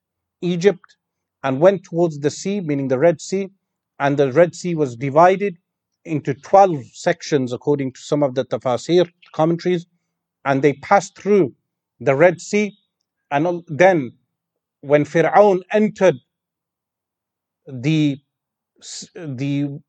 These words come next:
empty land that was created from the separation of the sea, when Musa alayhi salam reaches the shore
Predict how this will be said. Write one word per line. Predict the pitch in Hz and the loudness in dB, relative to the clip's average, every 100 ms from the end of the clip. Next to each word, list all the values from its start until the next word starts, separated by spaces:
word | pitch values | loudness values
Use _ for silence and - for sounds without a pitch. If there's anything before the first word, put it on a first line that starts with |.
| _ _ _ _ _ _ _ - | _ _ _ _ _ _ _ -2
empty | 190 208 - 165 | 0 0 -2 -4
land | 147 180 185 156 | 2 4 4 2
that | 156 | 0
was | 143 | -4
created | - - 156 185 170 135 | -12 -8 -2 -2 -2 -10
from | - 143 | -4 -2
the | 131 | -2
separation | - 156 - 175 175 156 | -4 -6 -2 -2 -2 -8
of | 131 | -6
the | 131 | -6
sea, | - 190 196 - _ _ _ _ _ _ - | -6 -6 -6 -8 _ _ _ _ _ _ -10
when | 113 139 | 0 2
Musa | 156 202 202 | 2 2 4
alayhi | 185 160 | 4 2
salam | 175 165 170 151 | 0 4 4 2
reaches | 175 - 156 | -4 -6 -6
the | 139 | -4
shore | - - 190 185 | -4 2 2 2